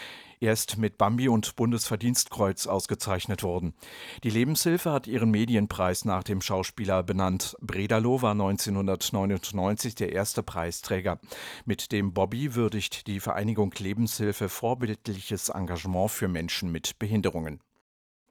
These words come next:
Der Berliner Senat will im kommenden Nachtragshaushalt zweitausendfünfundzwanzig insgesamt drei Milliarden Euro einsparen. Davon betroffen ist das neunundzwanzig-Euro-Ticket. Es soll Medienberichten zufolge wegfallen.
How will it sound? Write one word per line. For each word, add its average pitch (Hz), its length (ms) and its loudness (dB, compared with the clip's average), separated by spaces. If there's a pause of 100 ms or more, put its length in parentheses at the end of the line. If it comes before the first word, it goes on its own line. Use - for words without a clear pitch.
(800)
Der 139 200 4
Berliner 170 400 6
Senat 139 460 4
will 165 160 4
im 131 180 2
kommenden 139 340 4
Nachtragshaushalt 110 1080 4
zweitausendfünfundzwanzig 113 1500 2
insgesamt 110 680 2
drei 110 240 4
Milliarden 110 460 4
Euro 113 340 6
einsparen. 95 680 2 (360)
Davon 104 420 4
betroffen 107 520 2
ist - 420 2
das 101 200 2
neunundzwanzig-Euro-Ticket. 120 1700 4
Es - 140 0
soll 107 200 4
Medienberichten 107 720 2
zufolge 107 460 2
wegfallen. 95 560 2